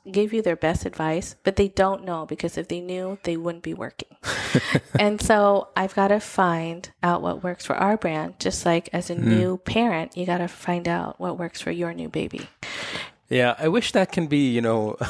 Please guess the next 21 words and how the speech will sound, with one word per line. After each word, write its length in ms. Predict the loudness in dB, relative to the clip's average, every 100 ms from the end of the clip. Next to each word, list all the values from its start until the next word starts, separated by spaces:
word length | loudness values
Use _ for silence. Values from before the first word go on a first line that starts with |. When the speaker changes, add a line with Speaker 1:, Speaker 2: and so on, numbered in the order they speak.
| -4 0
Speaker 2:
<laughs> 1300 | 0 0 -12 -20 -18 -20 -20 -20 _ _ _ _ -8
I 80 | -2
could 200 | -2 -2
productize 680 | 2 4 4 2 4 4 2
your 120 | 0
way 160 | 0
of 100 | -2
thinking 520 | -4 -12 -8 -6 -6 -6 -10 -14
<laughs> 220 | -18 -14
because 320 | -12 -6 -2 -2
it 100 | -2
would 100 | -2
make 180 | -2 -2
a 40 |
lot 200 | -2 -4
of 80 | -4
people 220 | -6 -6
very 220 | -4 -4
successful. 640 | -4 -6 -6 -6 -6 -2 -2 -2 -4 -2
Speaker 1:
<laughs> 320 | -4 -4 0
Speaker 2:
Because 340 | 4 4 2